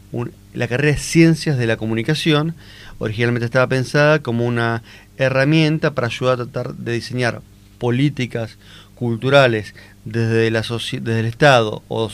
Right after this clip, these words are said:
o desde la sociedad civil,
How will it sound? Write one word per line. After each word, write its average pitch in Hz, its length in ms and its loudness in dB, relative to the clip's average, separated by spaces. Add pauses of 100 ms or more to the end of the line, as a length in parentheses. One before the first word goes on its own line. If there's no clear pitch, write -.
o 110 440 -6 (440)
desde 107 680 -4 (180)
la 107 100 -6
sociedad 123 360 -2
civil, 147 480 0